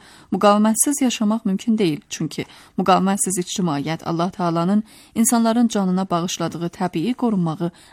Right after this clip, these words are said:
əldən verəcəkdir." İslami Məzhəblər Yaxınlığının Baş Assambleyasının baş katibi artırdı. "Bütün bəşəriyyət düşmənlərinin bütün gizli və aşkar cəhdi bu təbii qorunmağı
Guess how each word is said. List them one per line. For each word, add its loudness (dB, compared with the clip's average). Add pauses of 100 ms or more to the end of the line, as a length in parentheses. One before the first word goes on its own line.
əldən -2
verəcəkdir." -12 (400)
İslami 2
Məzhəblər 0
Yaxınlığının -2
Baş -4
Assambleyasının -2
baş -4
katibi -4
artırdı. -6 (380)
"Bütün 4
bəşəriyyət 2
düşmənlərinin 0 (320)
bütün 4
gizli 2
və -2
aşkar -2
cəhdi -4
bu -2
təbii -2
qorunmağı 2